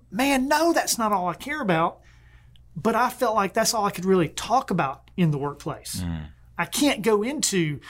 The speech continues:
Speaker 1: the soft stuff or they'll think I'm weak and then they're gonna take advantage of me.
Speaker 2: Right, yeah.
Speaker 1: And that's hogwash.
Speaker 2: Yeah.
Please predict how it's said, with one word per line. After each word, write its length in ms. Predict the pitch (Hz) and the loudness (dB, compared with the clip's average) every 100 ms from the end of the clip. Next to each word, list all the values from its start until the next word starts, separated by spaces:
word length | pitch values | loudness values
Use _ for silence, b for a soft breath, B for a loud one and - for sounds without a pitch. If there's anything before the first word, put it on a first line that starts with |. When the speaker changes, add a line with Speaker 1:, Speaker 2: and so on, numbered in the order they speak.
| B - | B -4
Speaker 1:
the 80 | |
soft 380 | - - 269 285 | 0 2 2 2
stuff 360 | - 165 165 196 | 0 0 0 2
or 80 | 185 | 2
they'll 160 | 165 | 2
think 280 | 156 220 196 | 2 0 0
I'm 160 | 175 147 | 0 0
weak 280 | 226 247 - | 0 0 2
and 100 | 165 | 2
then 100 | 247 | 4
they're 100 | 202 | 2
gonna 180 | 170 151 | 0 0
take 200 | 175 143 | -2 0
advantage 420 | 127 196 175 135 | 0 2 2 0
of 140 | 131 | -8
me. 80 | 120 - | -12 -10
Speaker 2:
Right, 120 | - | -8
yeah. 160 | 73 73 | -6 -4
Speaker 1:
And 80 | 202 | 0
that's 180 | 220 - | 0 0
hogwash. 640 | 131 123 120 113 - - | -2 -2 -6 -10 -8 -4
Speaker 2:
Yeah. 160 | 80 | -4